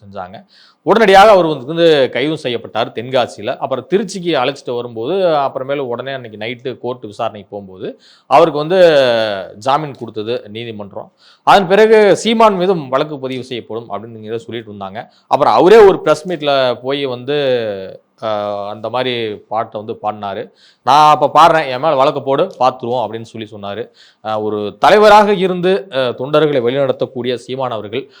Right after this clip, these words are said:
அந்த ஒரு குறிப்பிட்ட சமூகத்தினுடைய ஒரு பெயரை சொல்லி, அஹ், சொல்வதால், அஹ், அவங்க மனம் புண்படுது அப்படின்னு தெரிஞ்சும் இதை வந்து ஏன் பயன்படுத்தினார் அப்படிங்கிற ரீதியில பல்வேறு இயக்கங் தலைவர்களும் அமைப்பினுடைய தலைவர்களும் வந்து கேள்வி எழுப்பினாங்க. இதை வந்து சீமான் வந்து தவிர்த்திருக்க முடியும்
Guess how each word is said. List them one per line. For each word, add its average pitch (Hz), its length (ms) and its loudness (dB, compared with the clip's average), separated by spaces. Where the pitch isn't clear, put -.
அந்த 170 680 6
ஒரு 151 240 -2
குறிப்பிட்ட 190 460 -2
சமூகத்தினுடைய 160 720 -4
ஒரு 123 160 -6
பெயரை 147 300 0
சொல்லி, 143 460 -8
அஹ், 110 640 -6
சொல்வதால், 147 500 2
அஹ், 120 160 0
அவங்க 127 260 0
மனம் 175 340 0
புண்படுது 190 440 -2
அப்படின்னு 151 320 -2
தெரிஞ்சும் 196 520 0
இதை 135 160 -6
வந்து 143 160 -8
ஏன் 147 200 -4
பயன்படுத்தினார் 117 640 -10
அப்படிங்கிற 104 260 -14
ரீதியில 123 460 -6
பல்வேறு 202 400 6
இயக்கங் 175 560 -4
தலைவர்களும் 139 520 -2
அமைப்பினுடைய 147 460 -6
தலைவர்களும் 120 400 -8
வந்து 117 200 -14
கேள்வி 123 300 -8
எழுப்பினாங்க. 107 500 -14
இதை 123 180 -2
வந்து 180 180 -2
சீமான் 190 460 -2
வந்து 165 140 -8
தவிர்த்திருக்க 135 600 -4
முடியும் 120 380 -10